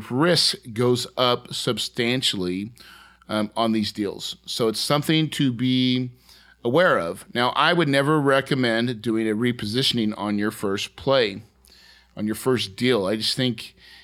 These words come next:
it's easier to cut your teeth on something that makes a little bit more sense on the cash flow, because remember, we buy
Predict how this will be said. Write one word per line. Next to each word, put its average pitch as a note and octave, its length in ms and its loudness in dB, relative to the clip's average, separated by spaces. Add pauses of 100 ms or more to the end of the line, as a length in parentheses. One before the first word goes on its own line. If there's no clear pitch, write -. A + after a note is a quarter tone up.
(120)
it's A2 300 -6
easier D3 420 2
to C3 80 -2
cut B2+ 320 0
your C3+ 80 -2
teeth C3+ 560 -2
on A#2+ 180 0
something A#2+ 440 0
that G#2+ 200 0 (560)
makes B2+ 240 0
a B2+ 40 -2
little B2+ 120 2
bit A#2+ 180 0
more G#2+ 220 0
sense A2+ 380 -2
on G#2 240 -4
the A#2 100 0
cash D3 320 2
flow, F2+ 240 -4
because A2 560 -4 (500)
remember, C#3 440 2
we C3+ 180 2
buy C3+ 480 4